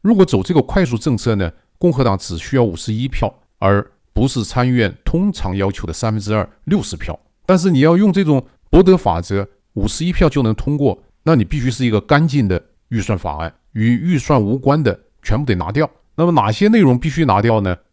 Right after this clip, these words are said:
在这次众院通过的法案里面，它夹杂了一个国会限制法官的内容，就限制法官蔑视法庭的权利。就共和党提议呢，阻止法官以蔑视法庭的命令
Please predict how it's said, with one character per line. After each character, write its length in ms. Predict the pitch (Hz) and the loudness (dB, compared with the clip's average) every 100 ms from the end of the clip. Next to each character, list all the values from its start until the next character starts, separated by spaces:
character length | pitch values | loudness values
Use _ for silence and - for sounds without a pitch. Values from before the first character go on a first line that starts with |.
| _ | _
在 160 | 147 | 0
这 220 | 135 233 185 | 2 2 0
次 380 | - 104 - _ _ | 0 -2 -4 _ _
众 200 | - 185 | 0 2
院 160 | 147 107 | 2 2
通 180 | 160 | -2
过 80 | 165 | -2
的 60 | 131 | -2
法 160 | - | -2
案 80 | 85 | -4
里 60 | 95 | -4
面， 80 | 85 | -4
它 220 | 123 110 - | -4 -6 -8
夹 300 | - 170 151 | -4 -2 -2
杂 200 | 156 110 | -2 0
了 60 | 110 | 0
一 140 | 107 | 0
个 220 | 104 107 - _ | 0 -2 -4 _
国 200 | - 107 | -2 0
会 320 | 135 156 104 - _ | 2 2 0 -4 _
限 360 | - - 202 160 | -18 -4 2 2
制 280 | 107 104 - | 0 -4 -6
法 360 | _ - 90 - | _ -6 -6 -4
官 140 | 113 135 | -2 0
的 80 | 131 | 2
内 120 | 104 | 0
容， 220 | 82 76 - _ _ | -2 -6 -14 _ _
就 100 | 135 | -2
限 340 | - 247 214 | 0 2 2
制 340 | 110 104 95 - _ | 0 -2 -4 -8 _
法 280 | - 87 - | -6 -6 -2
官 180 | 135 143 | 0 2
蔑 300 | 135 98 78 | 0 0 -2
视 320 | - 143 - | -2 -4 -4
法 260 | _ 98 - | _ -6 -6
庭 180 | - 110 | -6 -6
的 80 | 123 | -6
权 280 | - 95 | -6 -4
利。 200 | 139 - _ _ | -4 -6 _ _
就 140 | - | -4
共 160 | 165 240 | 2 2
和 100 | 175 | 4
党 440 | 131 98 95 95 - _ _ | 2 0 -2 -4 -10 _ _
提 320 | - 117 170 | -6 -2 2
议 80 | 185 | 2
呢， 160 | 131 101 | 2 0
阻 300 | - 170 226 | 0 0 0
止 120 | 123 | -2
法 280 | 110 82 78 | -4 -10 -6
官 220 | 110 110 _ _ - | -4 -4 _ _ -6
以 260 | 120 156 | -2 -2
蔑 260 | - 120 98 | -2 0 0
视 180 | - 165 | -2 -6
法 240 | - - | -4 -10
庭 180 | - 117 | -8 -4
的 60 | 147 | -2
命 280 | 170 143 | 0 0
令 220 | 123 120 | 0 -2